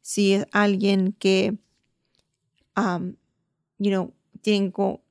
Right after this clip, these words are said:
tengo amistades con, o mis amistades los conocen, entonces le mando la información. Si no los conozco, este, los bus-, busco su licencia en la, online y, este, aseguro que no tengan nada en su licencia.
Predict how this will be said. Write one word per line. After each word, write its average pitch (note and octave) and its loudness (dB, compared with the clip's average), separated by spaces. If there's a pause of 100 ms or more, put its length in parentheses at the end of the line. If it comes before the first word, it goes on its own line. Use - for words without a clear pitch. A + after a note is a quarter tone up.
(280)
tengo G#3 2
amistades A#3+ 0
con, B3+ -2 (360)
o F#3+ 0
mis F#3+ 0
amistades G#3+ 0
los B3+ -2
conocen, A3 -4 (100)
entonces G#3 2
le A3 2
mando F#3+ 0
la G3 -2
información. - -10 (420)
Si - 0
no A#3+ 4
los D4 2
conozco, B3+ -2 (380)
este, - 0
los G3 0
bus-, G#3 -4
busco G#3 -2
su B3+ -2
licencia G#3 -2
en G3+ -2
la, - -4 (160)
online G#3 -2 (580)
y, G3+ 2
este, F#3+ -2 (100)
aseguro G#3 0
que G#3 -4
no F3+ -2
tengan G3 -2
nada F#3 -2 (100)
en G3 -4
su F#3+ -4
licencia. F3+ -6